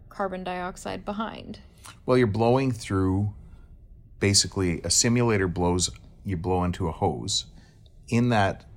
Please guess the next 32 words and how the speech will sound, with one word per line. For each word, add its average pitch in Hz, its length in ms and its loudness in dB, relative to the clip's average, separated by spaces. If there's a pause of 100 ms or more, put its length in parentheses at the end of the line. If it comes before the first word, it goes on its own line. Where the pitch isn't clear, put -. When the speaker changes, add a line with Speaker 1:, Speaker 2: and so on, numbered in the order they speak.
(120)
Speaker 2:
there's 95 320 -2
a 85 60 -6
container. 95 680 -2
The 90 160 -6
hose 113 240 2
goes 98 220 0
into 90 160 0
the 82 100 -2
bottom 90 380 4
of 87 80 0
the 82 80 -2
container, 85 600 -4 (340)
bubbles 101 500 4
up, 92 340 2
and 87 260 0
then 87 340 0 (1080)
the, 87 540 0 (160)
uh, 85 260 0
air 107 400 2
that - 220 -8
comes 104 280 0
out 90 140 0
of 76 100 -4
the 82 80 -6
bubbles 104 540 0
is 87 120 -4
forced 87 520 -2 (680)
into 110 340 2
the, 87 400 0 (320)
into 113 300 2
the 92 180 0
instrument 92 560 -2